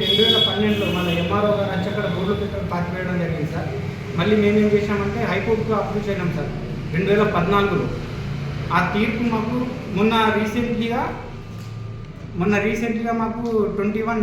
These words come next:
నైన్ టూ థౌజండ్ ట్వంటీ ఫోర్లో మాకు టైటిల్ ఇచ్చింది సార్. మాకు గవర్నమెంట్ వారు మా ల్యాండ్లో రావద్దని చెప్పేసి, ఇక్కడ ఎటువంటి మేము గవర్నమెంట్ ల్యాండ్ కానీ ఆక్రమించడం కానీ మేమేం చేయలేదు సార్.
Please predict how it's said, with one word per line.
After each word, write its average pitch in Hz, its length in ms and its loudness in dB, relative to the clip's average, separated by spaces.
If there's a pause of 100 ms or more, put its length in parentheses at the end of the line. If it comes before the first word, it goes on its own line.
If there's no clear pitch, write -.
నైన్ 220 260 0
టూ 208 160 -2
థౌజండ్ 208 280 0
ట్వంటీ 202 280 -4
ఫోర్లో 208 300 0 (560)
మాకు 202 240 2 (500)
టైటిల్ 202 320 -2
ఇచ్చింది 160 300 -4
సార్. 135 220 -6
మాకు 123 640 -8
గవర్నమెంట్ 196 580 2
వారు 180 200 -2 (460)
మా 170 160 4
ల్యాండ్లో 208 280 4 (120)
రావద్దని 196 480 4
చెప్పేసి, 156 360 -2 (760)
ఇక్కడ 185 180 -2 (140)
ఎటువంటి 208 500 2
మేము 214 160 4 (140)
గవర్నమెంట్ 208 440 2
ల్యాండ్ 196 220 0
కానీ 208 220 2
ఆక్రమించడం 190 640 -2
కానీ 190 200 -2 (320)
మేమేం 180 360 2
చేయలేదు 185 340 0
సార్. - 160 -2